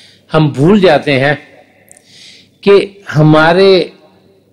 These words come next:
कर्म, जिनमें से हमें इस जिंदगी में गुजरना पड़ता है, जिसे प्रलब्ध कर्म कहते हैं, कोई प्रारब्ध कर्म कहता है, वो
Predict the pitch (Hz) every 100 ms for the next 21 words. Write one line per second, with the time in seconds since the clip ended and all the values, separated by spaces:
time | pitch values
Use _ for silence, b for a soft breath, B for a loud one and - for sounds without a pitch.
0 | _ 175 170 180 139 107 - _ _ _
1 | _ _ _ _ _ _ _ _ b b
2 | b _ 156 160 170 175 175 143 147 160
3 | 170 147 160 - - - - _ 139 143
4 | 156 165 165 170 165 156 127 139 160 160
5 | 151 139 110 120 104 104 - _ _ b
6 | b b b b _ 123 - 135 - 135
7 | 131 147 - 143 135 127 120 117 120 120
8 | 120 127 113 113 104 147 - 123 120 117
9 | 101 117 95 - _ _ _ _ b b
10 | b b b - 202 190 - _